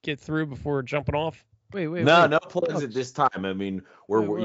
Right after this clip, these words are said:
Speaker 2: wait.
Speaker 3: you know, as always, we're working with Park Sportsbook, so, uh, you know, we're excited. I, I got a new gig going with them right now. Um,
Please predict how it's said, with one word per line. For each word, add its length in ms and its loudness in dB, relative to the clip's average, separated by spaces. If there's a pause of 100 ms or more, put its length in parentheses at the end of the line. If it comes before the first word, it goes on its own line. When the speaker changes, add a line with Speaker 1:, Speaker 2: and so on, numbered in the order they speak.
Speaker 2:
wait. 80 -6
Speaker 3:
you 100 -2
know, 220 2
as 120 2
always, 380 6
we're 160 0
working 320 0
with 140 -6
Park 280 0
Sportsbook, 760 -6
so, 360 -6
uh, 160 -10 (480)
you 120 -6
know, 100 -4
we're 160 -2
excited. 640 0
I, 400 -2
I 40 -6
got 180 -2
a 40 -4
new 220 -6
gig 260 -6
going 240 -4
with 160 -10
them 680 -6 (400)
right 260 -8
now. 580 -8 (400)
Um, 200 -18